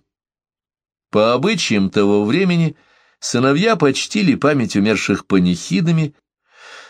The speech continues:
раздачей милостыни и обедами для нищих.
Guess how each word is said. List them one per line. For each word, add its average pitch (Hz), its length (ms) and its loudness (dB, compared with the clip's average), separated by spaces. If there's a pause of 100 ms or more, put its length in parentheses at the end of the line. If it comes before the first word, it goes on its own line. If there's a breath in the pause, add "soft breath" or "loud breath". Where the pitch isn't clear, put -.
(100)
раздачей 107 720 0
милостыни 139 800 -2 (600)
и - 140 -2
обедами 95 760 2
для 90 180 0
нищих. - 500 -4